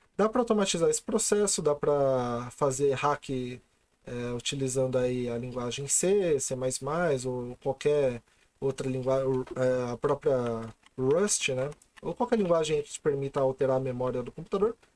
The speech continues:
memória de processos. Então, a gente poderia fazer um script pra fazer exatamente esse processo aí que a gente fez agora, muitas e muitas vezes,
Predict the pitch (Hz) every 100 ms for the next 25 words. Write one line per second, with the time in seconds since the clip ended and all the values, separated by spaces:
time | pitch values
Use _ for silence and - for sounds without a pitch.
0 | - 131 123 123 127 - 175 - 214 -
1 | - - - - - - - - - 175
2 | 196 202 196 190 180 175 156 147 156 170
3 | - _ - 156 156 165 160 156 175 -
4 | - 214 - - 127 _ - 156 165 151
5 | 160 190 220 233 208 196 - 175 - 143
6 | - 135 139 139 131 135 131 151 156 220
7 | 156 117 - - _ _ - 160 202 208
8 | 185 180 190 160 143 170 - -